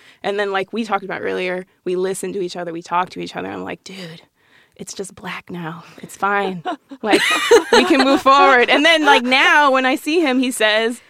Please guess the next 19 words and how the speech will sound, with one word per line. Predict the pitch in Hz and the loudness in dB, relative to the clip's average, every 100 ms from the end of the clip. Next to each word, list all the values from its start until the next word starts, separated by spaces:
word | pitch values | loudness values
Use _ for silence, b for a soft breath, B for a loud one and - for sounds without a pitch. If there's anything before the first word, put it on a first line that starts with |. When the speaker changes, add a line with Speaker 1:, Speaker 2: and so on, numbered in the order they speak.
| b b b - | b b b 0
Speaker 1:
"We're | 302 | 2
still | - 269 | 2 2
getting | 247 233 | 4 4
over | 226 | 2
the | 208 | 2
thing | 214 220 | 0 0
that | 202 | 0
you | 185 | 0
don't | 202 | 0
need | 190 185 | -2 -2
to | 196 | -2
identify | 180 190 190 175 180 | -2 -2 -2 0 0
a | 180 | 0
person | 175 180 185 | -2 -6 -4
by | 185 180 | -4 -2
their | 175 | -2
race | 180 185 190 | -2 -4 -4
in | 185 | -6
general. | 190 202 214 240 254 | -4 -2 0 0 -2